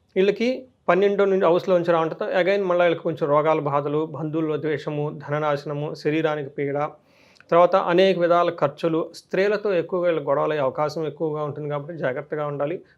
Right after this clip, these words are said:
పలుకుబడి దగ్గర తగ్గిపోతుంది, ఆ డిసార్మనీ అంటారు కదా, హా-, హార్మోని ఉండదన్నమాట. తర్వాత వ్యాధుల నుంచి పీడ ఇవన్నీ కలుగుతుందని చెప్పాలన్నమాట. So శుక్రుడు వచ్చేటప్పుడు వీళ్ళకి చాలా మంచి, ఆ, ఇస్తూ ఉన్నారు కాబట్టి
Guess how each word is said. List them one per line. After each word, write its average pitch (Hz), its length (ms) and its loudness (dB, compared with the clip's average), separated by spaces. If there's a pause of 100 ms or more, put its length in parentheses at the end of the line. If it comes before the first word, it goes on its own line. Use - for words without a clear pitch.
(160)
పలుకుబడి 185 420 4
దగ్గర 175 380 2 (560)
తగ్గిపోతుంది, 175 580 0
ఆ 151 40 -8
డిసార్మనీ 151 760 -4
అంటారు 135 300 -6
కదా, 143 120 -6
హా-, 156 220 -8 (420)
హార్మోని 165 320 2
ఉండదన్నమాట. 143 380 0
తర్వాత 156 220 0
వ్యాధుల 165 440 4
నుంచి 170 280 -4
పీడ 156 220 -2
ఇవన్నీ 151 300 -2
కలుగుతుందని 143 600 -6
చెప్పాలన్నమాట. 131 520 -12 (540)
So 202 60 4
శుక్రుడు 233 440 4
వచ్చేటప్పుడు 202 480 4
వీళ్ళకి 196 360 0
చాలా 165 180 4
మంచి, 156 600 -4 (280)
ఆ, 160 340 0
ఇస్తూ 151 260 -2
ఉన్నారు 151 240 -2
కాబట్టి 151 540 -4